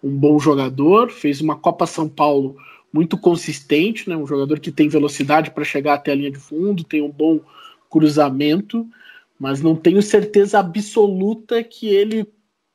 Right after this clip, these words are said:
vestirá a camisa dois, simbolicamente, do Coritiba e será um titular absoluto. Aí eu preciso ter o cuidado de observar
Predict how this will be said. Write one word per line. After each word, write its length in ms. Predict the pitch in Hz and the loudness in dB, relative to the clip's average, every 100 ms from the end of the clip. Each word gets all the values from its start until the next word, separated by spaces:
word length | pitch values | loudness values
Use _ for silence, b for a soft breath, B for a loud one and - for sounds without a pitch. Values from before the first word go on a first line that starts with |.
| _ - | _ -18
vestirá 760 | 147 180 - - 196 175 214 | -8 -8 -8 2 4 4 2
a 60 | 220 | 0
camisa 440 | 214 190 175 160 | -4 -4 -2 -4
dois, 460 | 143 156 175 147 139 | -4 0 2 2 -4
simbolicamente, 1160 | - - - 151 147 160 160 156 151 156 151 | -18 -20 -10 -6 2 4 4 0 0 0 -4
do 80 | 165 | -8
Coritiba 600 | - 151 139 - 196 185 b b b | -4 -4 -4 -6 -4 -4 b b b
e 80 | - | -10
será 380 | - 180 160 165 | -6 -2 2 2
um 100 | 196 | 0
titular 840 | 185 202 - 180 170 180 208 220 220 b b | -4 -8 -2 0 2 2 0 -2 -12 b b
absoluto. 720 | - 170 - 214 214 208 - 135 _ 131 | -10 -10 -2 -2 0 -4 -10 -20 _ -20
Aí 260 | 131 131 | -16 -6
eu 100 | 160 | -6
preciso 540 | 160 - 175 - 180 185 | -6 -10 -10 -8 -6 0
ter 120 | 190 | 0
o 80 | 180 | 0
cuidado 600 | 196 165 190 220 214 214 | -2 -2 0 0 -2 -4
de 160 | 185 | 0
observar 880 | 220 202 - 214 196 165 190 226 | 0 0 -2 0 0 0 0 0